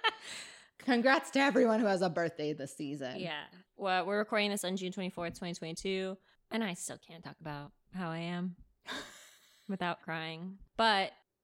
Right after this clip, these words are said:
Speaker 2: I'm also crying tears of joy for, uh, Marcel's birthday. This is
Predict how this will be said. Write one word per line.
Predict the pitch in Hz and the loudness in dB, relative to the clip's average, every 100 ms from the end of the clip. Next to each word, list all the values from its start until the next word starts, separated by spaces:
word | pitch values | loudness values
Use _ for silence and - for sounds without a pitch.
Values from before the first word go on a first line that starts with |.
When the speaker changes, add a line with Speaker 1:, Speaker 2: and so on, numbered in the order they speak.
| _ | _
Speaker 2:
I'm | 226 220 | -2 0
also | 240 269 | 0 -2
crying | 247 403 208 190 202 233 | -6 -4 -4 -2 -6 -8
tears | 254 208 214 | -4 -4 -4
of | 202 | -6
joy | 233 202 180 190 - _ _ | -4 -2 0 -4 -8 _ _
for, | 208 190 - | -2 -2 -4
uh, | - | -6
Marcel's | 214 202 220 220 226 | -2 -2 -2 -4 -4
birthday. | - 202 - 185 180 185 _ | -4 -6 -4 -6 -6 -10 _
This | - 190 | -10 -6
is | 190 208 - | -6 -6 -8